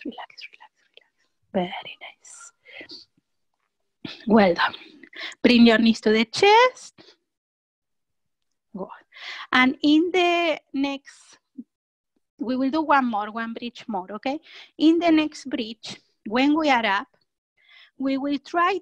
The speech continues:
to, we will go again with the hips tilting forward. But when we are up on the bridge, we will try to do the movement of the hips. So we will try to, on the bridge, eh? Once you are up,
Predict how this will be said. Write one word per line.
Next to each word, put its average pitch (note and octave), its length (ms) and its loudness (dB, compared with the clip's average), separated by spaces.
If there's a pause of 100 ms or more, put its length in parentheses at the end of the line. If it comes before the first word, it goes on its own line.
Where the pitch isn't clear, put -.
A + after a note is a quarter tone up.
(120)
to, D#4 360 0 (120)
we C4+ 160 -2
will C#4+ 180 -2
go F4+ 220 2
again F4 300 0
with D4+ 140 -4
the C#4 180 0
hips - 360 -10
tilting B3+ 360 -4
forward. B3+ 580 2 (1000)
But B3+ 180 2
when D#4+ 240 4
we F#4+ 140 0
are D#4 120 2
up D#4 200 2
on C#4 160 -4
the B3+ 120 -6
bridge, C4+ 420 -10
we B3 140 -4
will C4 200 -4 (120)
try D#4 480 4 (200)
to C4+ 140 -2
do C#4+ 160 -2
the C#4 120 2
movement C4+ 440 -4
of A#3+ 160 -4
the A#3 80 -4
hips. - 460 -12
So A3 120 -4
we A3+ 120 -4
will A#3 200 -2
try C#4 340 2
to, C4+ 240 -2 (680)
on D#4 200 4
the D4+ 120 2
bridge, G#3+ 400 -14
eh? D4 160 -4
Once C#4+ 320 -6
you B3 60 -8
are A3+ 220 -6
up, G4 160 0